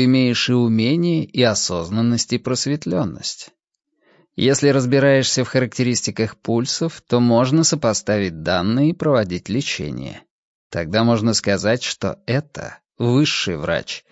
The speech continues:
Высший врач из десяти раз точно определяет девять. На втором месте средний врач, он из десяти излечивает семь.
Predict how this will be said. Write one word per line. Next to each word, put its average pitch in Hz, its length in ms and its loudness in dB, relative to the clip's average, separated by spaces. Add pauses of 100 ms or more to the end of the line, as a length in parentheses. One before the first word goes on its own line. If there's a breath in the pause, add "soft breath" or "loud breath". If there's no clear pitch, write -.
(460 soft breath)
Высший 170 480 0
врач 156 360 2
из 131 160 0
десяти 147 380 0
раз 147 340 2
точно 143 420 0
определяет 104 720 0
девять. - 520 -6 (480 soft breath)
На 85 160 0
втором 107 400 2
месте 151 340 2
средний 131 520 2
врач, 113 520 -2
он 127 200 4
из 120 120 2
десяти 117 460 -2
излечивает 113 680 -2
семь. 80 420 -2